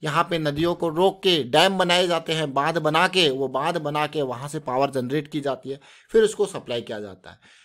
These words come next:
इसी तरीके से आप देखोगे कि भाई, सोलर पावर सबसे ज़्यादा कहाँ पे आप देखोगे? राजस्थान, तमिलनाडु, गुजरात,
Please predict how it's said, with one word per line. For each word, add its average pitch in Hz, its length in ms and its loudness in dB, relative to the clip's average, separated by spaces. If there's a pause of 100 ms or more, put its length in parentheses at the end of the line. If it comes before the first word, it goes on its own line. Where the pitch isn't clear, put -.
(120)
इसी 226 200 -6
तरीके 220 300 4
से 214 120 0
आप 196 200 4
देखोगे 190 440 2
कि 196 160 0
भाई, 180 600 2
सोलर 202 420 4
पावर 175 360 4
सबसे 170 300 -6
ज़्यादा 156 260 0
कहाँ 143 340 -8
पे 147 120 -4
आप 131 260 -2
देखोगे? 139 460 -4
राजस्थान, 131 800 -10
तमिलनाडु, 135 600 -6
गुजरात, 127 540 -2